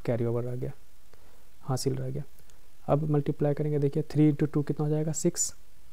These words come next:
और जो हमारा carry over पहले था वन, उसको ऐड कर देंगे इसमें, equal to कितना हो जाएगा, सेवन। सेवन को हम इसके नीचे लिख देंगे।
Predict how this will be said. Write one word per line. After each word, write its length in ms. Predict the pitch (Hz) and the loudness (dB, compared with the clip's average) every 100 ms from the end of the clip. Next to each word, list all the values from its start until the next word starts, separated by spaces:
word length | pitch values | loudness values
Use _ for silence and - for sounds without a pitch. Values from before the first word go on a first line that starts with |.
| - - - | -8 -8 -6
और 280 | - 147 165 - | 0 0 0 0
जो 100 | 135 | 4
हमारा 220 | 131 131 131 | 4 4 2
carry 280 | - 127 | 2 2
over 140 | 127 131 | 2 2
पहले 240 | - 127 | -2 -4
था 200 | - 147 160 | -4 -4 0
वन, 220 | 123 127 165 | 2 2 0
उसको 220 | 147 - | -4 0
ऐड 140 | 127 123 | 0 0
कर 120 | 131 | 0
देंगे 200 | 127 131 | 0 -2
इसमें, 220 | 123 139 | -2 -4
equal 360 | 139 - - 135 | -6 -6 -4 -4
to 60 | |
कितना 220 | - 139 139 | -2 -2 0
हो 60 | |
जाएगा, 200 | 143 151 | 0 0
सेवन। 360 | 147 127 123 131 - - - | -2 0 0 -2 -6 -10 -8
सेवन 340 | - - 139 143 | 0 6 6 6
को 120 | 147 | 2
हम 60 | 139 | -2
इसके 200 | - 123 | -2 -2
नीचे 220 | 123 - | -2 -2
लिख 100 | 127 | -2
देंगे। 260 | 131 139 | -2 -2